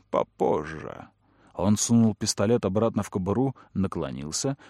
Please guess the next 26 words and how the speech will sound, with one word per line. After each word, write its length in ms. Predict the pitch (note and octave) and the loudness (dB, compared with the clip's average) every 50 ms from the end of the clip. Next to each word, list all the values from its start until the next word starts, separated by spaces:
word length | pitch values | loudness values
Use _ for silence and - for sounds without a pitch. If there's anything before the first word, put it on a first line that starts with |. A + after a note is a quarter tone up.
| - - | -4 0
подобрал 460 | - D#3 E3 E3 D#3+ F3 F3 E3+ D#3 | 2 4 4 4 6 6 6 6 6
мешок 400 | C#3+ C3 B2 - E3+ D3+ - - | 6 4 4 4 2 0 0 -2
и 40 | F#2 | -4
подошел 440 | G2+ F#2 F#2+ F#2+ - - D3 C3+ B2+ | -2 0 0 0 0 2 2 2 0
с 120 | - - | 0 2
ним 220 | C3 C3 A#2 G2+ | 2 4 4 2
к 80 | - G#2 | 2 -2
Гару, 480 | G2 F#2+ B2+ C#3 B2 F2 C#2+ A#1+ A1 - - | 0 2 2 2 2 2 -2 -6 -10 -12 -14
все 200 | - - - C#3+ | -6 -4 -2 0
еще 240 | C#3 B2+ - C3 B2 | 0 -2 -2 -4 -6
стоявшему 760 | - - - G2 F2 D#2+ E2+ F#2+ - - F#2 F2+ F2+ F2+ - - | -4 -4 -4 -2 -2 -2 -2 -4 -4 -4 -2 -2 -2 -4 -4 -8
у 60 | - | -10
фургона. 680 | - - G#2+ G2 F2+ F#2 F2 C#2 G#1 A1 - - - - _ _ _ _ _ _ _ _ _ _ _ _ _ _ _ _ _ _ _ _ _ - | -8 -6 -6 -4 -4 -4 -4 -4 -4 -6 -10 -12 -14 -16 _ _ _ _ _ _ _ _ _ _ _ _ _ _ _ _ _ _ _ _ _ -6
"Это 640 | - - D#3 E3+ E3 C#3+ - D3+ C#3+ C3 B2 A2 F#2+ | -2 2 4 4 4 4 6 6 6 6 4 4 0
человек 720 | - - - - G3 F3+ E3+ E3+ E3 F3 E3 C#3+ - - | -2 -4 -4 -2 -2 -2 -2 0 0 0 0 0 -2 -2
полковника", 1000 | - D3+ C#3+ A2+ - - F3 F3+ C#3+ A2+ - - B1+ - - - G#1 A1+ - - - _ _ - | -2 -2 -2 0 -2 -2 -2 -2 -2 -4 -6 -8 -8 -8 -10 -10 -10 -10 -10 -14 -18 _ _ -12
сказал 400 | - - - F#2 E2+ F2 D#2+ E2 | -8 -6 -4 -4 -2 -2 -2 -2
он 180 | E2 F2 G2+ | -2 -2 0
Гару. 440 | G2+ A2 E2+ C2+ - A#1+ A#1+ - - _ _ _ _ _ _ _ - | 0 0 0 -2 -4 -10 -14 -16 -18 _ _ _ _ _ _ _ 0
"У 100 | G3+ G3 | 2 2
них 300 | G3 F#3 E3+ C3+ - - | 2 2 0 -2 -4 -4
плохо 640 | - G3 F#3+ F3 C3+ G#2+ - - D2+ D#2+ D#2 E2+ - - | -2 0 2 4 4 2 2 -2 -8 -10 -10 -12 -10 -10
с 100 | B2+ C#3 | -8 -4
дисциплиной". 920 | C#3+ C3+ G#2+ - - C#3 A#2 - D#3+ E3+ C3+ C#2 G#1+ - - - - - _ _ _ _ _ _ _ _ _ - | -4 -4 -4 -2 -4 -6 -4 -4 -4 -6 -6 -6 -6 -10 -12 -14 -18 -20 _ _ _ _ _ _ _ _ _ -8
Демон 360 | F2+ F#2+ A2 A#2+ B2 A2 G#2 | 0 2 4 6 6 6 4
кивнул. 520 | - - F#2 D#2+ D#2 B1 G#1+ - - - | 2 -2 -6 -6 -6 -8 -8 -10 -14 -18